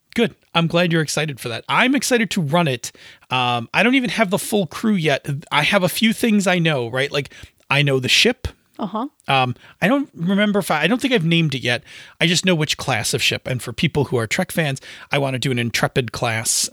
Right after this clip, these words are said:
Speaker 1: um, an Intrepid class ship, uh, which is for the, for people who aren't versed in it, that is the, uh, same ship as Voyager,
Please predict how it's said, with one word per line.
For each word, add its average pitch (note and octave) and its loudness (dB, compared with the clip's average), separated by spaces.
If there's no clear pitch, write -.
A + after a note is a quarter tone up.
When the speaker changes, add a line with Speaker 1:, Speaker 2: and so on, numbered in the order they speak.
Speaker 1:
um, G#2 -2
an C#3+ 4
Intrepid B2 0
class G#2 -2
ship, - -4
uh, G#2 -4
which A2 -2
is A#2 0
for - -4
the, A#2+ -4
for - -2
people C3 -4
who C3 0
aren't E3 2
versed E3+ -2
in F3+ 4
it, D#3+ 2
that C#3+ -2
is C3 -4
the, B2+ -4
uh, A#2+ -2
same D3 0
ship C3+ -2
as A#2 0
Voyager, D#3+ 0